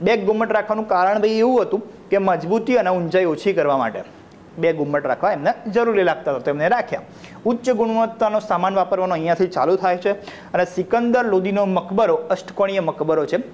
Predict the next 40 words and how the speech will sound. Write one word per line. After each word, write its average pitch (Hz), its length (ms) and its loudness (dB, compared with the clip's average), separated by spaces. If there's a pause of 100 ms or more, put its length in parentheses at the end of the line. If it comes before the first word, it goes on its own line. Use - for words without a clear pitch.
(120)
બરાબર 170 300 0
છે, 196 100 -2 (380)
જે 160 140 0
તમે 165 220 0
અહીંયા 160 280 0 (200)
જોઈ 220 200 2
શકો 143 280 -2
છો. 170 200 -2
આ 156 60 0
સિકંદર 180 560 -2
લોધીનો 202 500 0 (120)
મકબરો 165 500 0
છે, 180 100 -2 (520)
એ 160 80 2
પણ 185 200 -2 (100)
લોધી 160 280 2
વંશથી 165 320 -2
બિલોંગ 147 380 0 (120)
કરે 135 280 0 (280)
છે. - 180 -4 (440)
તો 165 160 -4
આ 165 140 2
વંશનું 165 340 -6
સ્થાપત્ય 131 520 -6
છે. - 200 -8 (400)
તો - 160 -6
આ 196 140 2
પ્રકારે 160 460 -2 (220)
ગુલામ 190 380 2
વંશની 170 440 -4 (120)
સ્થાપત્યો 170 560 0
આટલા 202 420 0
અને 170 340 -4 (100)
આ 180 120 2
મુજબ 180 340 2
આપણે 156 200 0
યાદ 139 240 2
રાખવાના 131 440 -2 (380)
થાય 139 180 -2
છે. - 160 -14